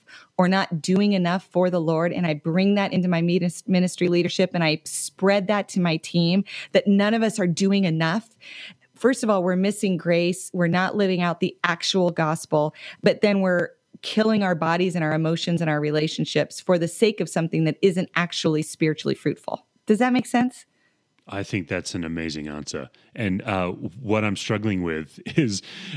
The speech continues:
Speaker 2: uh, I think that's actually a unique answer. So I know you love to give
Speaker 1: <laughs>
Speaker 2: unique
Speaker 1: You don't want to
Speaker 2: thoughts,
Speaker 1: affirm
Speaker 2: but
Speaker 1: my <laughs>
Speaker 2: I actually really do. I totally want to affirm it. I just don't want you to feel like I'm,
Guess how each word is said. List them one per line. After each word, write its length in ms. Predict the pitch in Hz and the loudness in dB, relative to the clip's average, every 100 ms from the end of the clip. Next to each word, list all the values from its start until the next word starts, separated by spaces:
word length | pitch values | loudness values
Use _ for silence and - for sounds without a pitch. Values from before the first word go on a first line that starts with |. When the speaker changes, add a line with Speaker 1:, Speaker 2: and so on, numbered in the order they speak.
| 110 | -4
Speaker 2:
uh, 300 | 101 92 92 123 139 - - - 110 - | -2 -2 -2 -6 -12 -14 -18 -16 -12 -6
I 120 | 101 | -4
think 240 | - 104 | -2 -2
that's 240 | 107 92 101 | -2 -4 -2
actually 340 | 90 - 95 | -2 0 0
a 60 | 85 | 0
unique 460 | 82 85 85 85 | -2 -2 -4 -4
answer. 440 | 87 78 - - - | -6 -8 -10 -10 -12
So 240 | - 110 101 | -6 -2 0
I 60 | |
know 160 | 113 117 | 2 2
you 240 | 117 113 | 2 2
love 400 | 107 107 113 - - | 2 0 0 -2 -2
to 260 | 640 622 - | -2 0 0
give 160 | - - | 0 2
Speaker 1:
<laughs> 60 | - | 2
Speaker 2:
unique 200 | - 359 | 4 4
Speaker 1:
You 80 | 466 | 2
don't 120 | 392 | 0
want 140 | 302 | 0
to 60 | - | 0
Speaker 2:
thoughts, 120 | 294 | 0
Speaker 1:
affirm 280 | - 277 277 | 2 0 2
Speaker 2:
but 180 | 277 294 - - - | 0 -2 -2 -2 0
Speaker 1:
my 100 | 370 - - - 415 - 294 | -2 0 -2 -2 -4 0 2
<laughs> 20 | |
Speaker 2:
I 120 | 214 190 | 4 4
actually 340 | 202 - 226 202 | 4 2 2 4
really 260 | 196 202 | 4 4
do. 460 | 170 208 196 113 101 | 4 4 4 4 0
I 260 | 151 156 139 - | 0 0 0 -6
totally 460 | - 190 202 196 165 | -6 0 2 4 4
want 160 | 135 | 2
to 140 | 123 113 | 2 0
affirm 340 | - 113 98 | -2 -2 -2
it. 180 | 90 87 | -4 -4
I 100 | 113 | -2
just 320 | 117 131 131 - | 0 0 -2 0
don't 200 | 123 131 | 0 2
want 160 | 131 131 | 0 0
you 100 | 120 | 0
to 80 | |
feel 220 | 113 135 123 | -2 -2 0
like 220 | 113 127 | -2 -2
I'm, 360 | 113 104 98 | -2 -2 -4